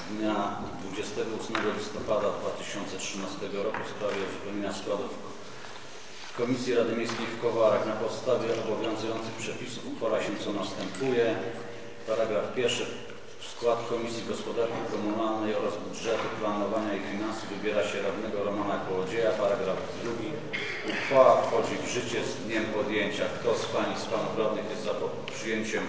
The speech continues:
uchwały? Proszę o zagłosowanie. Dziękuję bardzo. Stwierdzam, że uchwała została podjęta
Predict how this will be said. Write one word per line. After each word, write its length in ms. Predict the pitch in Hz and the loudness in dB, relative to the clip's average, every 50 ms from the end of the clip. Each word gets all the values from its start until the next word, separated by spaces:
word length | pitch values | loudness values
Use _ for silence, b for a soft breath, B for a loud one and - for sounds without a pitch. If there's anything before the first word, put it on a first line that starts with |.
| - 92 - - - - - | -4 -6 -8 -8 -10 -10 -10
uchwały? 300 | - - - 120 123 127 127 - | -8 -4 0 2 4 4 4 2
Proszę 200 | - - - 107 98 | 2 0 0 0 0
o 20 | 98 98 | 0 0
zagłosowanie. 680 | 98 92 90 - - - - 92 95 101 101 104 110 127 139 - - - - - - - - - - - - - - - - - - - - - - - - - - - - - - | 0 -2 0 0 0 0 0 0 2 2 0 0 0 -2 -2 -4 -4 -6 -8 -8 -10 -10 -6 4 4 6 6 6 2 0 -2 -4 -6 -6 -8 -8 -10 -10 -10 -10 -10 -10 -10 -10 -8
Dziękuję 340 | 101 101 104 - 117 110 107 104 98 104 | -8 -6 -6 -2 2 2 2 2 4 2
bardzo. 200 | 104 104 107 123 120 - | 0 0 0 -2 -2 -4
Stwierdzam, 360 | - - 117 107 95 104 101 95 98 | -2 -2 -2 -2 0 0 -2 -2 -2
że 40 | 101 98 98 | -2 -2 -4
uchwała 280 | - - - 110 101 98 - - | -4 -4 0 2 2 2 2 0
została 240 | - - - 98 95 - | 0 0 0 0 0 -2
podjęta 340 | 95 95 104 98 92 92 | -4 -2 -2 -2 -2 0